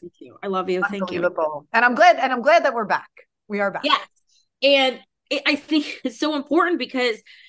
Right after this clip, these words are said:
Speaker 1: it's like, people wanna rag on sports sometimes, they wanna rag on pop culture. And I'm like, "No, like, we need entertainment. We need this silliness, because there's real shit that happens." You know, like,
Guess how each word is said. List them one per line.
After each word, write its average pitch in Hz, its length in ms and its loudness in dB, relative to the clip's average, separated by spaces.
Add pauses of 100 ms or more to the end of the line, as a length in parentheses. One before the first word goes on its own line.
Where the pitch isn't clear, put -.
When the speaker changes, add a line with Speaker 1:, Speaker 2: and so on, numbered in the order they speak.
Speaker 1:
it's 277 120 -2
like, 285 220 -2
people 285 400 -2
wanna 254 260 -2
rag 196 400 -4
on 208 140 -10
sports 190 320 -12
sometimes, 196 480 -6
they 196 80 -4
wanna 185 240 -6
rag 196 320 0
on 196 320 -4 (320)
pop 226 200 -2
culture. 208 640 -4 (300)
And 240 180 2
I'm 240 100 -4
like, 233 220 -4
"No, 269 560 0
like, 226 180 -4 (120)
we 262 200 -6
need 254 420 -2
entertainment. 226 580 -4
We 247 160 -6
need 262 320 -6
this 262 220 0
silliness, 220 960 -4 (380)
because 240 400 0
there's 226 240 0 (180)
real 247 300 0
shit 262 300 -6
that 240 100 -6
happens." 180 480 -4
You 220 100 -12
know, 220 120 -6
like, 208 220 -6